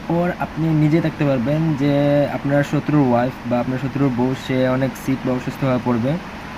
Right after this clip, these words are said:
অথবা দেখা যাবে যে তার প্যারালাইজড বা এই টাইপের, এই টাইপের কিছু হয়ে গেছে।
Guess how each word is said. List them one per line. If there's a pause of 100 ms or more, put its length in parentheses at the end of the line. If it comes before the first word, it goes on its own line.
(260)
অথবা
দেখা
যাবে
যে
তার
প্যারালাইজড
বা
এই
টাইপের, (100)
এই
টাইপের
কিছু
হয়ে
গেছে।